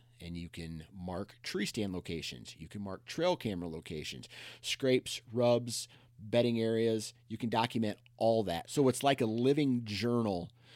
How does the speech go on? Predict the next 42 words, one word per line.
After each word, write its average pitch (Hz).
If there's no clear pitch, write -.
of 110
your 104
properties 101
that 92
you 90
hunt. 85
Now, 98
what's 90
great 123
about 107
this, 104
it 98
can 107
be 101
used 104
on 95
a 87
small 110
scale, 127
let's 95
say, 101
like, 90
a -
forty 110
acre 107
farm, 123
or 104
like 104
we 110
did 113
on 104
our 101
mule 120
deer 113
hunt 104
out 98
west, 120
this 101
thirty-three 131
thousand 110
acre, 104
uh, 90